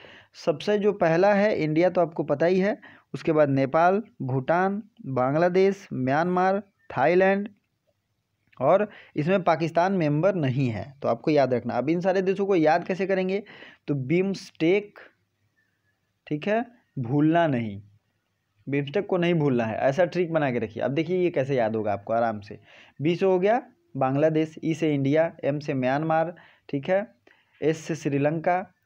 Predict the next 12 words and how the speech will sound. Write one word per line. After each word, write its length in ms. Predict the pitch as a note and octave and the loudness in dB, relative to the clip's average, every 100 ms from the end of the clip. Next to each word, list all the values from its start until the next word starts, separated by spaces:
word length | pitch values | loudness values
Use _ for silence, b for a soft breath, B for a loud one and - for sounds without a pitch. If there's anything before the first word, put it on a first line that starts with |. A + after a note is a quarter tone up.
| _ - | _ -4
टी 140 | D#3+ | -2
से 300 | D#3+ F#3+ C4 - _ C#3 | 0 -2 -2 -6 _ -4
थाईलैंड 480 | C3 B2 A#2+ G2 F#2+ _ _ _ D#3+ | 0 0 0 -4 -10 _ _ _ -4
हो 100 | F3+ | 0
गया 200 | G#3+ A#3+ B B B | 0 -2 B B B
और 80 | B2+ | -2
भूलना 340 | C3+ D3 D#3+ F3+ | 0 2 2 2
से 120 | F3 | 0
भूटान 540 | C#3 C#3+ D#3+ F#3 A3+ - _ _ _ _ _ _ _ _ - | 0 0 2 2 -2 -8 _ _ _ _ _ _ _ _ -2
और 140 | C3+ | -2
एन 240 | C#3+ D#3+ E3 | 0 -2 -2
से, 360 | G#3+ B3+ - | 0 -2 -4